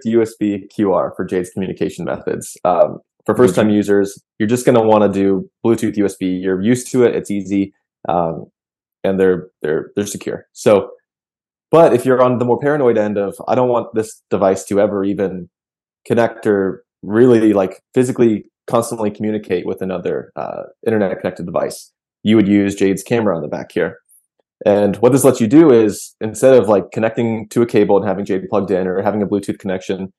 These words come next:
Speaker 1: uh, which some people don't like, is you can pass the same data that you would pass over the U S B cable, so your transaction data to sign on Jade and send it back to sign transaction. You can do all this with Jade's camera. So,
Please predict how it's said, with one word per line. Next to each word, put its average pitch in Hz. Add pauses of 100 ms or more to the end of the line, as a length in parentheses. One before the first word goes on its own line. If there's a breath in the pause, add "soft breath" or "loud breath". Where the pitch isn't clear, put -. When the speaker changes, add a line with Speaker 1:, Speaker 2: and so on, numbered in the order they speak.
(240)
Speaker 1:
uh, 90
which -
some 92
people 95
don't 90
like, 113 (300)
is 104
you 117
can 117
pass 110
the -
same 120
data 120
that 90
you 98
would 95
pass 98
over 95
the 92
U 95
S 92
B 120
cable, 101
so 95
your 95
transaction 104
data 95
to -
sign 92
on 85
Jade 104
and 90
send 90
it 82
back -
to -
sign -
transaction. 92 (500)
You 117
can 117
do 139
all 127
this 110
with 98
Jade's 92
camera. 113
So, -